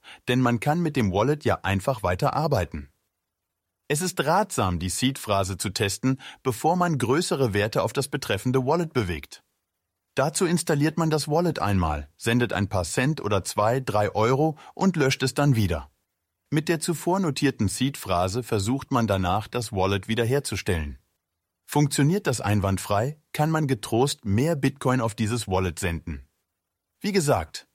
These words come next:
die Seed-Phrase muss dann nur noch sicher aufbewahrt werden,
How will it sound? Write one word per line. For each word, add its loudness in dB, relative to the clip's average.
die 2
Seed-Phrase -2
muss 0
dann 0
nur 2
noch 0
sicher 0
aufbewahrt 0
werden, 0